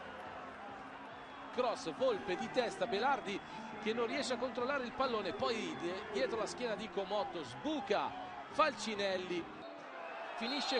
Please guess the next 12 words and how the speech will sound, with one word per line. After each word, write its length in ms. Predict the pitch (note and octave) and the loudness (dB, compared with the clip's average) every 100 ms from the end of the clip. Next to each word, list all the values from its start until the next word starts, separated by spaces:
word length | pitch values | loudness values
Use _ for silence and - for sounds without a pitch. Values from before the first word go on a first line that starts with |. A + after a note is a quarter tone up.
| - | 4
qui 300 | B3 A3 F#3 - - - - - | 2 2 2 0 -2 -2 0 0
il 120 | E3+ F3+ | 0 0
fischio 480 | C4 C#4+ - A#3+ A3 | 2 2 2 2 2
di 460 | C4+ C4 B3 A3+ G#3+ | 2 0 0 0 2
Candussio 920 | C4 A3 D4 C#4+ - G#3+ A3 G#3 G3 - - - - | 2 2 2 0 0 2 4 4 0 -6 -8 -6 -2
e 100 | E3+ | 0
dunque 720 | C4 D4 A#3+ A#3 A3 G#3 G3+ - | 2 0 0 2 4 4 2 2
tre 220 | B3 C#4+ | 4 4
a 120 | C4+ | 4
tre 600 | - B3 C4 A3+ G3+ G3 | 2 2 4 4 4 4
a 300 | G3 A3 G#3 | 4 6 6
Lanciano 880 | G3 A3 F#3+ - B3+ A3 F#3 F#3+ | 4 2 0 0 2 2 2 2